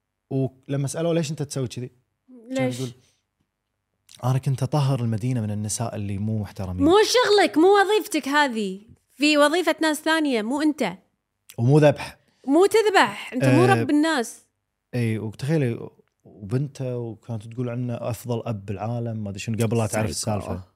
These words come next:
Speaker 1: ما ندم طبعا، ولا ندمان، عادي. أه، والتحقيقات للحين مستمرة، ويقولون أن الضحايا يمكن أكثر من مية بعد.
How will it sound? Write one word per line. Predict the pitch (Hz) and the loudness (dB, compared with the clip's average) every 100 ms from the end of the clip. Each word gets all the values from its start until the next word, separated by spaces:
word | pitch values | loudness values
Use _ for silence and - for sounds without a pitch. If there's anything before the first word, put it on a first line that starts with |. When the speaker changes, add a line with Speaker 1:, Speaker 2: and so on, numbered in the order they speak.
| _ _ _ _ _ - | _ _ _ _ _ 0
Speaker 1:
ما | 139 151 | 4 6
ندم | 143 120 120 | 4 0 -2
طبعا، | 135 101 123 190 _ _ _ _ _ _ _ _ 123 | -4 -8 -8 -12 _ _ _ _ _ _ _ _ -2
ولا | 120 113 107 | 0 0 -2
ندمان، | 95 104 120 | -2 -4 -2
عادي. | 98 98 110 170 _ _ _ _ _ _ _ 120 | -4 -4 -6 -10 _ _ _ _ _ _ _ -4
أه، | 120 120 117 117 117 | -2 -2 -2 -2 -4
والتحقيقات | - 127 120 110 139 156 139 | -4 -4 -4 0 0 2 0
للحين | 156 135 | 0 0
مستمرة، | 147 - 147 160 | -2 -2 -2 0
ويقولون | 156 131 139 180 | 0 0 0 0
أن | 165 139 | 0 -2
الضحايا | 117 120 139 135 | -4 -4 -2 -2
يمكن | 131 117 - | -4 -6 -12
أكثر | - - | -12 -6
من | 117 110 | -2 0
مية | 98 | -2
بعد. | 80 78 - | -4 -10 -14